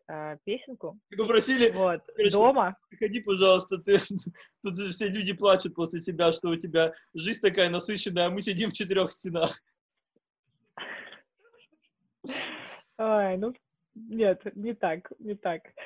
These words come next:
Speaker 1: Короче, у меня началось какое-то сотрудничество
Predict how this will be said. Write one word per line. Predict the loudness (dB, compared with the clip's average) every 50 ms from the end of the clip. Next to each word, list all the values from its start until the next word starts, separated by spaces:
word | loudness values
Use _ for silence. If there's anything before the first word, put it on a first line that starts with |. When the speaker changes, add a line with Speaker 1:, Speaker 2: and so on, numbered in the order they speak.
| -18 -12 0
Speaker 1:
Короче, | 4 8 8 8 8 6 6 8 10 10 12 12 12 10 8 6 4 2 0 -2
у | -6 -4
меня | -4 0 2 2 2 2 0 -2
началось | -4 -6 -4 0 -2 -2 -2
какое-то | -2 -4 -2 -2 -2 0 -2 -2 -2 -2 -4
сотрудничество | -4 -4 -2 -2 -4 -4 -4 -6 -8 -12 -12 _ -6 -4 -4 -4